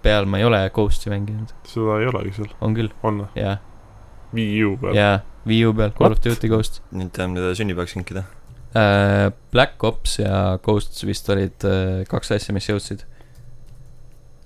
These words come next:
Speaker 1: Äh, Wii U, Ghosts. Jep, Wii U peal olemas. Äh,
Speaker 2: Okei.
Speaker 1: kuuskümmend üheksa protsenti Metacriticus.
Speaker 3: Oh ei.
Speaker 2: See ilmselt näeb
Speaker 3: Ärge
Speaker 2: päris,
Speaker 3: keegi
Speaker 2: päris,
Speaker 3: arvustusi
Speaker 2: päris halb
Speaker 3: rohkem
Speaker 2: välja.
Speaker 3: kirjutage.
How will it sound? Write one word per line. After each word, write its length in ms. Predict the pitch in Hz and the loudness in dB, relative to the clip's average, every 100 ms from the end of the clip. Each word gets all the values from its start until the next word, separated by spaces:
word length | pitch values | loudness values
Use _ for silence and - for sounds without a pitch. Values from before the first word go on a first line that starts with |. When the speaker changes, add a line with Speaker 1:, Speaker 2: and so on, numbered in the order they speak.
| - - - - - - - - - | -20 -20 -20 -20 -20 -20 -20 -20 -20
Speaker 1:
Äh, 460 | - 120 107 98 98 | -10 -6 -4 -4 -4
Wii 420 | 101 101 101 113 | -6 -6 -6 -4
U, 180 | 185 175 | -4 -2
Ghosts. 640 | - 123 117 - - - - - - - - - - - - - - - | 0 -2 -2 -10 -14 -14 -16 -20 -20 -20 -20 -20 -20 -20 -20 -20 -20 -6
Jep, 320 | 135 180 - - - - - | -2 -2 -4 -16 -18 -16 -2
Wii 200 | 123 127 | 4 6
U 100 | 120 | 6
peal 160 | 113 110 | 6 6
olemas. 360 | 104 98 - - - - - - - - - - - - - - - - - | 4 2 -2 -8 -16 -16 -12 -12 -6 -4 -2 -4 -4 -8 -14 -14 -14 -16 -8
Äh, 280 | - 101 101 | 0 2 4
Speaker 2:
Okei. 380 | 101 101 117 147 | 2 4 4 6
Speaker 1:
kuuskümmend 420 | - 139 - 107 | 6 6 6 4
üheksa 160 | 104 - | 2 0
protsenti 460 | 101 - 101 135 | -2 0 0 0
Metacriticus. 580 | 98 - 101 - - - - - - - - - - | -2 -2 -4 -6 -8 -8 -8 -12 -20 -20 -20 -20 -20
Speaker 3:
Oh 140 | - 90 | -12 -6
ei. 180 | 90 85 | -4 0
Speaker 2:
See 160 | 131 | 2
ilmselt 280 | 123 104 - | 2 0 0
näeb 180 | 110 120 | 6 8
Speaker 3:
Ärge 80 | 123 | 8
Speaker 2:
päris, 160 | 107 | 8
Speaker 3:
keegi 220 | 117 110 127 | 8 8 8
Speaker 2:
päris, 100 | 117 | 8
Speaker 3:
arvustusi 260 | 107 101 | 6 6
Speaker 2:
päris 140 | 101 98 | 6 6
halb 140 | 107 | 4
Speaker 3:
rohkem 160 | 101 104 | 4 4
Speaker 2:
välja. 180 | 101 | 4
Speaker 3:
kirjutage. 260 | 95 92 | 2 0